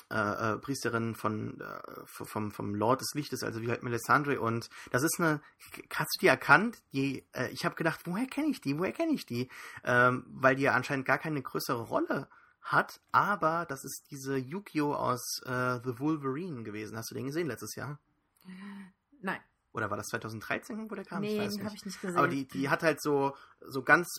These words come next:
Speaker 1: prägnant, so ein ganz prägnantes Gesicht mit so
Speaker 2: Mhm.
Speaker 1: weit auseinanderstehenden Augen. Deshalb, das hat mich,
Speaker 2: Mhm.
Speaker 1: hat mich so ein
Speaker 2: Ja.
Speaker 1: bisschen total, äh, äh, also hat, hat, hat mir schon Angst gemacht, ne? Also
Speaker 2: Ich finde, ich finde diese roten Priester oder Priesterinnen, die finde ich total spannend,
Speaker 1: Ja.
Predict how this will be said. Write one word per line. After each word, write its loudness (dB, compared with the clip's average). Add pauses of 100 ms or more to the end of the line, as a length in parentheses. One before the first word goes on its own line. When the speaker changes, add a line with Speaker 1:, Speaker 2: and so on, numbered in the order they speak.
Speaker 1:
prägnant, 4
so -2
ein -2
ganz 4
prägnantes -4
Gesicht -2
mit -8
so -6
Speaker 2:
Mhm. 0
Speaker 1:
weit 6
auseinanderstehenden 0
Augen. 0
Deshalb, -4
das -10
hat -6
mich, -12
Speaker 2:
Mhm. -2
Speaker 1:
hat -20
mich -8
so -4
ein 0
Speaker 2:
Ja. 0
Speaker 1:
bisschen 0
total, 6 (420)
äh, -2
äh, -8 (560)
also -8
hat, -2
hat, -4
hat -10
mir -12
schon -4
Angst -8
gemacht, -12
ne? -8
Also -4
Speaker 2:
Ich -2
finde, 6 (100)
ich -4
finde 2
diese -2
roten 0
Priester 0
oder 2
Priesterinnen, -2
die -4
finde -6
ich -6
total -10
spannend, 0
Speaker 1:
Ja. 4